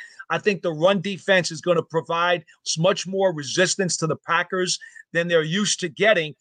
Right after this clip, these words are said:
So I do think the Giants are gonna be able to keep it close and competitive.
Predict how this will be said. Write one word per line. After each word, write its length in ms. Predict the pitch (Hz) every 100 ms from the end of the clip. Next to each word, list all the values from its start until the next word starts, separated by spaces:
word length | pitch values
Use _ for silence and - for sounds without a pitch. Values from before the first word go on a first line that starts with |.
| _ _
So 220 | - 190 180
I 100 | 180
do 300 | 160 247 -
think 220 | 240 175
the 100 | 185
Giants 420 | 165 190 196 170
are 60 | 156
gonna 160 | 180
be 120 | 151 175
able 140 | 170
to 80 | 160
keep 260 | - 190 165
it 120 | 147
close 380 | - 196 226 -
and 140 | 180
competitive. 720 | - 139 - 233 247 165 165